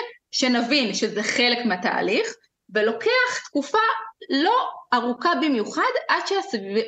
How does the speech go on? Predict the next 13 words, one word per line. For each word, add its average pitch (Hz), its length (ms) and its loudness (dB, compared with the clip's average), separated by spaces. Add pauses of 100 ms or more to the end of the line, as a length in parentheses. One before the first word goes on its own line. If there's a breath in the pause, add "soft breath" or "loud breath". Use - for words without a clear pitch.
(140)
עד 302 160 0
שהסביבה 269 440 0
מתרגלת 262 760 0
לגרסה 190 480 0
החדשה. 175 480 -2
זאת - 120 -10
אומרת, 254 160 2 (340 loud breath)
צריך 294 260 0
לקחת 359 340 2
בחשבון 262 400 2
שיש 269 320 0
איזו 247 160 2
תקופה - 340 -4